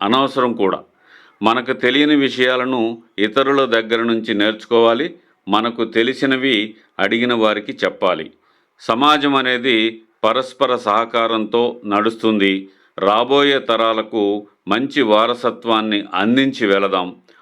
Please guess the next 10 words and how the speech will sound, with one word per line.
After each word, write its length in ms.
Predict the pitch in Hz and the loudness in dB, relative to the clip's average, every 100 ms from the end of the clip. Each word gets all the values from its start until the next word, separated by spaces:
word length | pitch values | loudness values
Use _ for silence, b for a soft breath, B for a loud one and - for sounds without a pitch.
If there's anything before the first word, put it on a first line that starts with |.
| b | b
వారు 340 | 87 104 120 127 | 2 4 4 2
మరింత 560 | 113 110 127 131 - | 0 0 0 -2 -2
సమున్నతమైన 960 | 117 - 110 131 143 143 143 127 123 120 | -4 -2 0 2 2 2 0 -2 0 -2
పౌరులుగా 800 | 113 107 113 120 117 110 107 107 - _ _ _ _ _ _ - | 0 2 2 2 2 2 2 0 -8 _ _ _ _ _ _ -2
ఎదిగే 400 | 113 113 131 139 | 0 2 2 0
క్రమాన్ని 540 | - 107 113 113 113 | 0 -2 0 0 0
నేర్పి 500 | 104 98 120 117 - | -2 0 0 0 0
వెళదాం. 360 | 101 92 85 80 - _ _ b b b b - | 0 2 0 -6 -12 _ _ b b b b 0
తొమ్మిదవ 400 | 135 156 156 143 | 2 4 2 2
అంశం, 560 | 123 117 120 101 107 | 0 0 -2 -2 -4